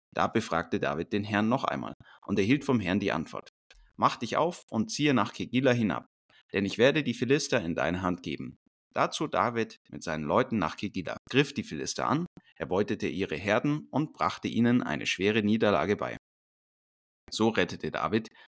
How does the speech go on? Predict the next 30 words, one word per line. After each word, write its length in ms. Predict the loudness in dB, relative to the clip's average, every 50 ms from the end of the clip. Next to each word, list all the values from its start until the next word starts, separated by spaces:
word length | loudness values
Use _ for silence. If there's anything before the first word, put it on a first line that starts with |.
| _
die 100 | -4 -2
Einwohner 460 | 2 2 2 4 4 4 6 6 6 4
von 260 | 2 0 -2 -2 -2
Kegila. 520 | -4 -4 -2 0 0 2 2 0 -2 -6 -14 _ _ _ _ _ _ _ -4
Als 240 | 0 2 2 4
aber 480 | 4 4 4 6 6 4 4 4 2 0
Abjatar, 640 | -4 -4 -4 -6 -6 -6 -4 0 2 2 2 0 -4 _ _ _ _ _ -6
der 140 | -2 -2 -2
Sohn 320 | 0 2 2 4 4 4
Abimelechs, 720 | 4 2 0 0 2 2 2 4 4 2 2 0 -2 -6 -8 _ _ _ _ _ _ _ _
zu 160 | -8 -6 -6
David 400 | -2 2 2 2 4 2 0 -2
nach 240 | 0 -4 -4 -4 -6
Kegila 440 | -10 -12 -6 -4 -2 0 0 0 -2
floh, 420 | -2 -6 -4 -2 -2 -2 -2 -4 -8 _ _ _ _ _ _ _ _
hatte 260 | -2 -2 0 2 0
er 380 | 0 0 0 -2 -2 -4 -6 -12 _ _ _ -8
ein 200 | -2 0 0 0
Priesterkleid 600 | 0 -2 -4 -2 0 0 -2 -2 0 -2 -2 -2
mitgebracht. 600 | -2 -4 -6 -6 -10 -12 -10 -10 -10 -10 -10 _ -20 _ _ _ _ _ -20 _ -20 _ _ 0
Als 200 | 2 2 4 2
nun 220 | 2 2 2 0
Saul 280 | 0 0 2 2 2 2
erfuhr, 460 | 0 -2 -2 0 0 0 -2 -2 -12 _ _ _
dass 200 | -10 -8 -8 -4
David 280 | 2 2 2 2 2 0
nach 200 | -2 -2 -4 -4
Kegila 340 | -6 -6 -4 -2 0 0 0 -2
gezogen 440 | -2 -6 -2 -2 0 0 0 -2
sei, 320 | -4 -6 -8 -8 -10 -10